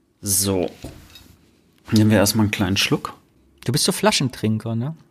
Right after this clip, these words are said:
Speaker 1: Ich bin absoluter Flaschentrinker. Und was ich gelernt habe, dass diese Flaschenform N-R-W-Flaschenform heißt,
Speaker 2: Mhm.
Speaker 1: ähm, hat aber nichts damit zu tun, wo es abgefüllt wird. Ich habe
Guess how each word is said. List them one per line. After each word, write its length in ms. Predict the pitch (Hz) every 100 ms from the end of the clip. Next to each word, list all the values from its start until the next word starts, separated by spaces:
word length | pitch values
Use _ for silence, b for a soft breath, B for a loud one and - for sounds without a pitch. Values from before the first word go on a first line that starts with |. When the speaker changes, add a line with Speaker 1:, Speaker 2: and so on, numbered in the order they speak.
| _ _ _ _ _ _ _ _ _ -
Speaker 1:
Ich 100 | -
bin 120 | 123
absoluter 480 | 95 120 135 120 110
Flaschentrinker. 720 | 110 113 110 107 98 113 131 - _ _ _ - -
Und 60 |
was 120 | 123 -
ich 120 | -
gelernt 340 | 131 117 147
habe, 320 | 151 143 139 139 B B B
dass 180 | - 120
diese 220 | 143 139
Flaschenform 840 | 143 - 127 143 123 - 113 110 -
N-R-W-Flaschenform 1500 | 117 123 127 107 113 139 90 - 90 - 92 - 82 82 85
heißt, 320 | 87 190 135
Speaker 2:
Mhm. 180 | 110 160 B B B B B B -
Speaker 1:
ähm, 540 | 107 104 107 107 107
hat 100 | 117
aber 140 | 117 123
nichts 240 | 127 -
damit 220 | 127 123
zu 100 | -
tun, 280 | 120 123 113
wo 100 | 113
es 100 | 110
abgefüllt 640 | - - 104 - 90 85
wird. 240 | 107 123 -
Ich 160 | -
habe 100 | -